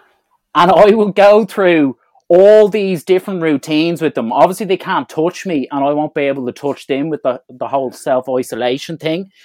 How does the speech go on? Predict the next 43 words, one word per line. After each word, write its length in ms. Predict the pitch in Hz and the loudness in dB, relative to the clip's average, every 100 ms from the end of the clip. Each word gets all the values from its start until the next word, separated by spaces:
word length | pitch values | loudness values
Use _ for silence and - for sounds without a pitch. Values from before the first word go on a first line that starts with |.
| _ _ _ _ - | _ _ _ _ 0
But 220 | 175 180 | 4 4
I'm 160 | 196 | 2
gonna 220 | 208 214 185 | 0 -2 -2
show 280 | - 190 | 0 0
them, 220 | 180 165 139 | 0 -4 -4
like, 200 | 147 135 | -4 -4
so 360 | - - 170 202 | -6 -4 -4 -4
many 180 | 196 | -8
amazing 400 | 175 165 170 165 | -4 -2 -2 -4
workouts 480 | 139 147 151 131 104 | -2 -2 -2 -4 -6
that's 160 | 120 - | -10 -6
gonna 200 | 147 143 | -4 -4
get 180 | 143 143 | -6 -6
them 180 | 139 120 | -8 -8
sweating 540 | - 160 156 156 170 | -12 -8 -6 -6 -8
like 240 | 147 139 139 | -6 -6 -6
an 100 | 135 | -8
absolute 500 | 131 - 131 123 - | -8 -10 -6 -6 -6
pig. 420 | 131 127 104 - _ _ _ _ | -6 -6 -6 -10 _ _ _ _
Do 80 | 135 | -2
you 40 | |
know 100 | 139 | 0
what 100 | 139 | 0
I 40 | 139 | 0
mean? 360 | 143 131 101 _ _ _ - | -2 -4 -8 _ _ _ 2
Um, 300 | 143 151 165 170 | 6 6 4 -2
now, 260 | 190 180 180 | -2 2 2
also, 600 | 202 214 240 240 226 190 | 6 8 8 6 6 6
that 260 | 170 196 233 | 6 4 4
winner, 480 | 196 196 220 220 - | 0 0 -2 -4 -6
so 420 | - 170 147 - _ | -4 2 2 2 _
we'll 280 | 170 160 156 | -2 0 2
run 180 | 190 202 | 2 0
a 40 | |
comp 340 | - 165 170 - | 0 -2 -2 -2
at 120 | 156 - | -6 -4
the 100 | 135 | -2
end, 320 | 156 190 - _ _ _ _ _ _ _ _ _ _ _ _ _ _ - | -2 -4 -10 _ _ _ _ _ _ _ _ _ _ _ _ _ _ -8
but 120 | 165 | -2
the 60 | 151 | 2
winner 360 | 180 190 196 | 2 2 0
of 120 | 180 | 0
that, 300 | 165 165 208 | 0 2 0